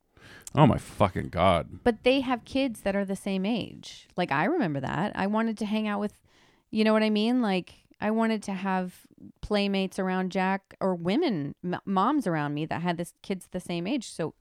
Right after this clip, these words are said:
Speaker 2: we could ha-, share our experiences, you know? So it's
Speaker 1: Yeah.
Speaker 2: like, it could have nothing to do with me. It has nothing
Speaker 1: No,
Speaker 2: to
Speaker 1: it
Speaker 2: do
Speaker 1: has
Speaker 2: with
Speaker 1: nothing
Speaker 2: me.
Speaker 1: to do with you.
Speaker 2: <laughs>
Speaker 1: Nothing is about you.
Speaker 2: Nothing is about me.
Speaker 1: No.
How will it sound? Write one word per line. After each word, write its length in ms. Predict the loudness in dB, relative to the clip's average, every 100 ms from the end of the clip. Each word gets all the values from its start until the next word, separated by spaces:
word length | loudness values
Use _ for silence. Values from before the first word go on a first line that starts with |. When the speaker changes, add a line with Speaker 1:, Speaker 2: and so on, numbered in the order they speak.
| -16
Speaker 2:
we 180 | -10 -8
could 140 | -8
ha-, 120 | -10 -12
share 280 | -6 -4 -2
our 140 | -2
experiences, 1000 | -4 -10 -6 -4 -2 -4 -10 -14 -14 -12 -6
you 120 | -4
know? 180 | -2 -4
So 160 | -2
it's 100 | 4
Speaker 1:
Yeah. 80 | 6
Speaker 2:
like, 240 | 6 4 -8 _ -20 -20 _ _ _ -6
it 140 | -4
could 140 | 0 0
have 120 | 2
nothing 460 | 2 2 2 0
to 80 | 0
do 160 | 0 0
with 180 | 0 -2
me. 280 | -8 -10 -16 _ _ -4
It 120 | -2
has 500 | -2 -2 0 0 -2
nothing 180 | 0 6 8 6
Speaker 1:
No, 40 | 4
Speaker 2:
to 80 |
Speaker 1:
it 20 | 4
Speaker 2:
do 40 |
Speaker 1:
has 80 | 6
Speaker 2:
with 40 | 8
Speaker 1:
nothing 280 | 6 6
Speaker 2:
me. 60 | 2
Speaker 1:
to 40 | 2
do 100 | 4
with 140 | 4
you. 140 | 2 -2 -2
Speaker 2:
<laughs> 280 | -8 -8 -12 _ _ _ -20 -20 -2
Speaker 1:
Nothing 340 | 6 6 6 2
is 140 | 2
about 300 | 0 0 0
you. 160 | -2 0
Speaker 2:
Nothing 360 | 4 4 2 0
is 80 | -2
about 260 | -4 -8
me. 260 | -10 -12 -14 _ _ _ _ -6
Speaker 1:
No. 220 | -4 -4